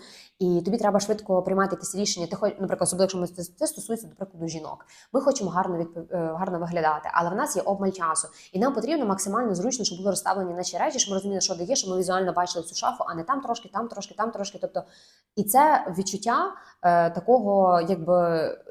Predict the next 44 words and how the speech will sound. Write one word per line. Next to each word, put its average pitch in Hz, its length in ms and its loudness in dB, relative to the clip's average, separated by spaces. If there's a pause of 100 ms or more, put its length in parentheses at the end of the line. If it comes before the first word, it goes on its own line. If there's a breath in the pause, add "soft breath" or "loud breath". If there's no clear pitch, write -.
(120)
ти, 247 160 2
ти - 240 -2
не 240 80 4
встигаєш. 190 640 -2 (400 loud breath)
І 185 140 -2
кожного 240 440 2
разу, 190 460 2 (180)
а 185 100 4
особливо 175 480 2
кожного 170 400 -2
разу, 147 280 0 (100)
коли 214 160 4
переїжджаєш 185 580 2
з 160 40 -8
місця 190 280 -6
на 175 60 -6
місце, 226 220 -4
ти - 100 -16
думаєш: 180 220 -6
«Боже, 165 280 0
скільки 262 320 -10
цих 208 300 -12
речей, 190 260 -8
навіщо 175 420 -4
мені 180 200 -2
стільки?» 175 480 -12 (580 soft breath)
І 196 120 2
для 202 140 4
людей 208 240 4
з 330 40 2
тринадцятими 226 480 0
енергіями 196 360 0
дуже 190 300 0
важливо 180 340 0
розхламлятися, 165 560 -6
дуже 185 300 -4
важливо 170 320 -2
відпускати 165 520 -8
всі - 140 -10
ці 165 120 -12
речі. - 300 -6 (440 loud breath)
Е, 165 80 0
загалом, 196 540 2
е, - 40 -6